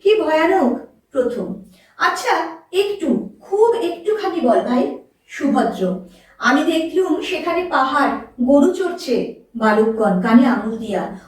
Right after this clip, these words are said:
"ও বাবা, না, না, আর শুনবো না, আর বলো না সুভদ্র, ওই যে উপাধ্যায় মশাই আসছেন, চলো, চলো, আর না।" পঞ্চক, "কেন, এখন তোমাদের কি?"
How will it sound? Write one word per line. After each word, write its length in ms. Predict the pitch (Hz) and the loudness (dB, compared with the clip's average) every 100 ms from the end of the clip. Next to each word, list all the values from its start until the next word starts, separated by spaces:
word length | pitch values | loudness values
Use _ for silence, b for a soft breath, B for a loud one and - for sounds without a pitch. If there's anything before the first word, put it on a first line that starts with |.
| B | B
"ও 120 | 381 | 2
বাবা, 440 | 330 - 339 339 | 4 4 2 2
না, 200 | 247 247 | 2 0
না, 80 | 262 | 0
আর 260 | 440 359 277 - | 0 0 -2 -2
শুনবো 320 | 359 262 208 | 0 2 2
না, 300 | 185 180 - - | 0 -4 -8 -6
আর 180 | 311 370 | -2 0
বলো 240 | - - | 0 -2
না 120 | - | -4
সুভদ্র, 600 | - 277 294 302 370 440 - - | -4 -2 2 2 2 -2 -2 -8
ওই 160 | - 370 | 0 2
যে 140 | 349 | 4
উপাধ্যায় 440 | 349 302 294 269 294 | 2 0 0 2 2
মশাই 380 | 254 247 220 208 | 2 2 2 0
আসছেন, 460 | - - 208 - - - | 0 -6 -10 -10 -12 -14
চলো, 260 | - 262 277 | -4 0 0
চলো, 320 | 277 247 - - - | 2 0 -2 -4 -8
আর 340 | 254 254 233 196 | -2 0 0 -6
না।" 260 | 160 - - - _ _ _ | -10 -12 -18 -20 _ _ _
পঞ্চক, 480 | 254 220 214 - - - _ _ - | -4 -2 -2 -4 -6 -12 _ _ -4
"কেন, 440 | 339 320 285 285 - _ _ | 2 4 4 2 -6 _ _
এখন 300 | 269 277 381 | -2 2 2
তোমাদের 440 | 381 381 392 381 392 | 2 0 2 0 2
কি?" 440 | 370 277 - - | 4 4 0 -8